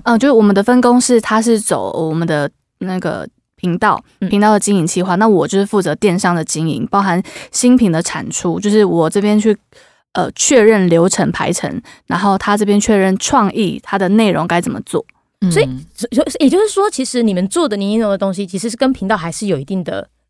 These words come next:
Speaker 2: 相关联的。
Speaker 1: 对，我们最希望其实是这样，因为一开始的延伸就是我们希望可以把我们收到的产品，觉得有不周的地方，然后可以加入我们自己的巧思，然后研发出新的产品。
Speaker 2: 嗯。
Speaker 1: 对，是，
Speaker 3: 嗯。
Speaker 1: 或者是说，呃，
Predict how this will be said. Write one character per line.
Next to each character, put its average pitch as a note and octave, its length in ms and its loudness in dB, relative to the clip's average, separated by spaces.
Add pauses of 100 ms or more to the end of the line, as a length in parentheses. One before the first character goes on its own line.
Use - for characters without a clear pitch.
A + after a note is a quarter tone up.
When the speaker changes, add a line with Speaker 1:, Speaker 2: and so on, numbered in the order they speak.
Speaker 2:
相 F3 160 -4
关 F3+ 160 0
联 E3 160 -6
的。 - 20 -14
Speaker 1:
对， C#4+ 200 2
我 - 100 0
们 G3+ 240 4
最 C#4 220 2
希 A#3 180 0
望 A3 180 4
其 F#3 140 -4
实 E3 80 -6
是 E3+ 100 -6
这 B2 260 -4
样， D#3 180 -2
因 C4+ 100 4
为 C4 80 4
一 - 100 0
开 C4 160 2
始 G#3+ 120 0
的 F3+ 40 2
延 E3+ 140 0
伸 G3 140 0
就 G#3+ 80 0
是 G#3+ 120 2
我 G3+ 120 0
们 C3 180 -2
希 G#3 220 0
望 A3 200 4
可 G3 140 -2
以 F3+ 80 4
把 C#3 220 0
我 D3 120 -2
们 D#3+ 140 0
收 A3+ 220 2
到 A#3+ 120 2
的 G3+ 80 4
产 F3+ 240 -2
品， F3+ 160 -2
觉 F#3 140 -2
得 G3+ 80 4
有 F#3 100 2
不 A3 160 -2
周 G#3 220 0
的 F#3 80 0
地 F#3+ 180 -2
方， E3+ 280 -2 (260)
然 G#3+ 100 0
后 G#3+ 80 4
可 G#3+ 160 0
以 F#3 60 2
加 G3+ 220 2
入 G#3+ 120 4
我 E3+ 80 0
们 C#3+ 140 -4
自 A#3 100 -4
己 F#3+ 80 0
的 D3+ 120 -4
巧 - 320 -8
思， F3+ 340 -2
然 E3 100 -6
后 F#3 140 0 (220)
研 G3 120 2
发 G3 140 0
出 G#3 140 -2
新 C4+ 260 2
的 F3+ 100 4
产 - 280 -6
品。 - 160 -8 (140)
Speaker 2:
嗯。 F#3+ 420 -8
Speaker 1:
对， - 180 0
是， A#3+ 200 2
Speaker 3:
嗯。 B2+ 120 -4 (100)
Speaker 1:
或 C#4+ 120 4
者 G#3+ 80 4
是 A#3 100 0
说， A3 280 2
呃， G3+ 140 0